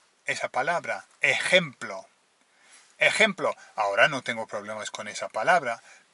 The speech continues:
pero muchos estudiantes dicen ejemplo, por ejem-, por ejemplo, ¿vale? Y no es ejemplo. Y casi siempre parece, eh, pa-, pasa cuando hay una palabra en inglés también muy parecida,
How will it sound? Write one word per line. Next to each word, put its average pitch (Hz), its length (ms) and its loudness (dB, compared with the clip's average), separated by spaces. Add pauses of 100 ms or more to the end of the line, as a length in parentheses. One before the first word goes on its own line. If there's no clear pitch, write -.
pero 117 240 0
muchos 147 720 2
estudiantes 151 720 0
dicen 127 400 -6
ejemplo, 113 960 -2 (220)
por 123 120 -10
ejem-, 117 440 -4 (320)
por 117 160 -10
ejemplo, 127 520 -4 (380)
¿vale? 143 260 -12 (360)
Y 131 100 -8
no 123 160 -2
es 143 140 0
ejemplo. 180 580 0 (800)
Y 139 140 -6
casi 151 320 2
siempre 196 480 4
parece, 165 600 0
eh, 165 180 0 (140)
pa-, 160 200 4 (420)
pasa 190 560 6
cuando 143 480 2
hay 143 180 2 (200)
una 190 200 2
palabra 175 440 8
en 160 100 0
inglés 139 460 0
también 143 500 -6
muy 147 320 -2
parecida, 123 640 -2